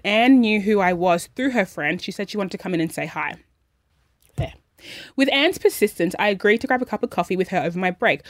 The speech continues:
We talked about the old days and all. She said she had a husband and two kids, and after Anne asked, I told her I now had a wife and a four-year-old daughter. At first, she was very excited and asked if she could see some pictures, so I showed her a few. After that, she laughed and told me how ironic this whole thing is,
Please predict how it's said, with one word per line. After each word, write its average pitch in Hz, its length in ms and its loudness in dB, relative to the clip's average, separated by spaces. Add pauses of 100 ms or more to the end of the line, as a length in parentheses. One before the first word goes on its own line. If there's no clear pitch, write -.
(200)
We 214 80 -8
talked 294 260 2
about 294 220 2
the 294 100 -2
old 196 220 0
days 185 260 0
and 185 100 -8
all. 92 300 -8
She - 80 -12
said 208 160 -4
she - 80 -2
had 240 60 0
a 226 60 0
husband 277 360 0
and 247 100 2
two - 180 -6
kids, 147 340 -2
and 196 80 -6
after 233 260 -4
Anne 226 240 0
asked, 160 340 -4
I 185 100 -10
told 196 260 -4
her 190 160 0
I 170 100 -2
now 170 180 -2
had 160 140 -6
a 165 60 -4
wife 254 400 0
and 175 80 -6
a - 20 -6
four-year-old 160 480 -4
daughter. 165 340 -4 (600)
At 247 160 -4
first, 269 340 2
she 330 120 0
was 294 140 6
very 208 220 2
excited 196 540 0
and 190 100 -4
asked 190 240 -6
if 202 60 -12
she - 80 -12
could 208 100 -4
see 170 160 -2
some 180 160 -6
pictures, - 540 -2 (200)
so - 140 -4
I 196 80 2
showed 160 300 -4
her 196 100 0
a 185 60 -2
few. - 300 0 (920)
After 240 260 -2
that, 269 200 0
she 233 160 0
laughed 220 500 2
and 202 140 -4
told 208 180 -2
me 202 80 -2
how 202 220 -2
ironic 196 500 -2
this 220 180 -2
whole 180 200 -4
thing 311 320 4
is, 185 260 0